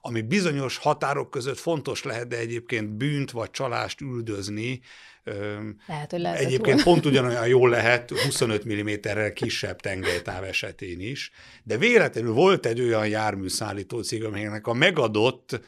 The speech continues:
Speaker 1: paraméterek közé eső járműből raktáron volt a szükséges
Speaker 2: Pont akkor,
Speaker 1: kontingens.
Speaker 2: igen. De és ezzel az a rossz, ezekkel a rövid határidősökkel, azon túl, hogy nyilván megvan már az a cég, aki le fogja szállítani, és neki megvannak valószínűleg azok az autók, hogy, ö,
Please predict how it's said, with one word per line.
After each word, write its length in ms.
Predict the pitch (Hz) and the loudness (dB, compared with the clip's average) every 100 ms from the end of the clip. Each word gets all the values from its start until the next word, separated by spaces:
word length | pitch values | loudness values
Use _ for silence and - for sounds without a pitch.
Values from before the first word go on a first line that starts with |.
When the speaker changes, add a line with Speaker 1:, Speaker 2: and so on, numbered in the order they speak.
| _ - | _ 2
Speaker 1:
paraméterek 680 | 127 113 110 101 104 98 | 2 2 -2 -4 -6 -6
közé 360 | - 120 107 110 | -4 -4 -2 -2
eső 300 | 107 - 101 | -4 -6 -6
járműből 540 | 107 104 98 98 101 | -6 -6 -8 -4 0
raktáron 600 | 101 110 - 95 92 92 | 2 2 0 -6 -6 -6
volt 260 | 92 95 - | -6 -6 -6
a 120 | 95 - | -8 -8
szükséges 640 | - - 120 - 101 92 | -8 -6 -4 -4 -4 0
Speaker 2:
Pont 140 | 202 | 0
akkor, 160 | 175 104 | 0 -4
Speaker 1:
kontingens. 760 | 92 - 190 185 - 214 208 202 | -4 -6 -6 -4 -6 -8 -8 -8
Speaker 2:
igen. 320 | 202 - - | -10 -12 -8
De 80 | 202 | -6
és 120 | - | -2
ezzel 240 | 226 247 254 | 0 4 4
az 140 | 262 | 4
a 40 | 196 | 0
rossz, 180 | 202 | 0
ezekkel 340 | 202 202 202 202 | -2 -2 0 2
a 60 | |
rövid 280 | 202 196 196 | 4 4 4
határidősökkel, 760 | 208 190 196 196 196 202 185 185 | 2 0 0 2 0 -2 0 0
azon 280 | 180 175 175 | 0 -4 -6
túl, 200 | 180 175 | -4 -4
hogy 120 | 175 | -6
nyilván 360 | 175 165 165 | -8 -6 -6
megvan 320 | 170 170 165 160 | -4 -4 -4 -2
már 220 | 156 156 | -2 -2
az 80 | 160 | -6
a 60 | |
cég, 280 | - 170 165 | -6 -4 -4
aki 180 | 160 170 | -4 -6
le 80 | 165 | -6
fogja 240 | 160 160 | -6 -8
szállítani, 420 | - 165 160 170 | -6 -6 -6 -8
és 100 | 165 | -8
neki 180 | 180 220 | -6 -2
megvannak 420 | 214 208 208 196 | 0 2 0 -2
valószínűleg 460 | 185 185 - 202 190 | -2 -2 -2 -6 -6
azok 140 | 180 | -6
az 120 | - 185 | -6 -6
autók, 440 | 190 - 233 - - - - _ | -6 -6 -8 -8 -16 -20 -20 _
hogy, 240 | 180 180 | -2 0
ö, 180 | 196 | 2